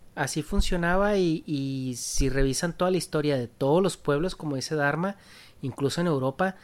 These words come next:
se van a dar cuenta de cómo el poder cambiaba de manos y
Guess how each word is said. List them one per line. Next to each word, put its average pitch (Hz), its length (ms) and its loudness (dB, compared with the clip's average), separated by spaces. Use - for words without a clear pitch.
se - 180 0
van 131 220 6
a 147 60 8
dar 151 200 4
cuenta 151 360 2
de 160 160 4
cómo 135 260 0
el 160 80 0
poder 131 420 8
cambiaba 147 960 2
de 123 160 0
manos 147 480 6
y - 80 12